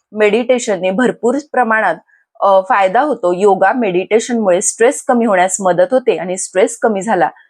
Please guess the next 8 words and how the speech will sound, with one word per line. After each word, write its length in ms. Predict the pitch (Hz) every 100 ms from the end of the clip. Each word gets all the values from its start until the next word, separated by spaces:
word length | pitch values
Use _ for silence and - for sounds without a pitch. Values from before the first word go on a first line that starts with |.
| _ _
की 60 | 247
आपोआपच 640 | 220 226 262 277 214 185 -
आपल्या 280 | 202 190 226
शरीरातील 600 | 285 233 190 180 175 180
कोलेस्ट्रॉलचं 960 | 170 208 185 214 277 277 226 180 180 175 _ _ _
प्रमाण 420 | 254 247 240 285
कमी 260 | 285 240 247
होण्यासाठी 720 | 233 185 190 240 254 185